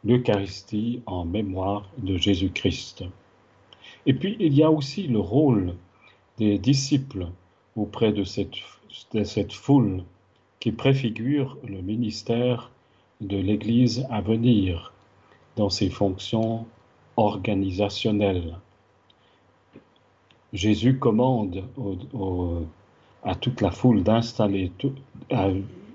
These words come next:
il commande à ses disciples d'installer tout le monde en groupe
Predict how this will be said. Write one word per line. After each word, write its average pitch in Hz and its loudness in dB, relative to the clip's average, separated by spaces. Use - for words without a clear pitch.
il 110 0
commande 131 6
à 95 -8
ses - -8
disciples 113 -8
d'installer 101 -2
tout 117 -2
le 113 0
monde 110 -2
en 90 -4
groupe 123 2